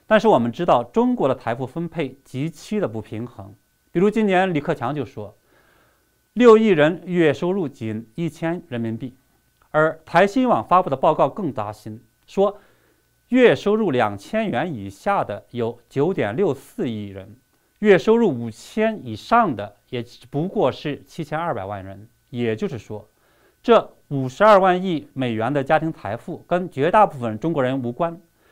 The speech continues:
实际上也跟那些靠工资生活的人也无关。跟谁有关呢？二零一九年六月，招商银行与贝恩公司联合发布《二零一九年私人财富报告》，称二零一八年国内可投资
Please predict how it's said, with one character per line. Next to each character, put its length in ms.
实 180
际 140
上 280
也 120
跟 140
那 120
些 140
靠 340
工 360
资 220
生 220
活 180
的 80
人 300
也 180
无 200
关。 300
跟 140
谁 420
有 120
关 220
呢？ 180
二 100
零 120
一 80
九 120
年 200
六 140
月， 280
招 120
商 140
银 140
行 360
与 80
贝 180
恩 160
公 140
司 420
联 180
合 260
发 180
布 120
《二 120
零 100
一 80
九 140
年 360
私 200
人 160
财 180
富 120
报 180
告》， 340
称 260
二 160
零 120
一 60
八 220
年 360
国 120
内 120
可 120
投 200
资 120